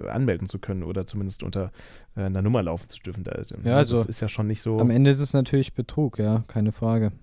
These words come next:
Speaker 2: Ja.
Speaker 1: Natürlich.
Speaker 2: Also meiner Meinung nach kann man sowas auch ruhig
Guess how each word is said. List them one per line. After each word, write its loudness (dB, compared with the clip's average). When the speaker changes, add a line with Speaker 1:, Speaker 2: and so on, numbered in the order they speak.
Speaker 2:
Ja. -2
Speaker 1:
Natürlich. -2
Speaker 2:
Also 6
meiner 6
Meinung 8
nach 6
kann 0
man 6
sowas 2
auch 2
ruhig 0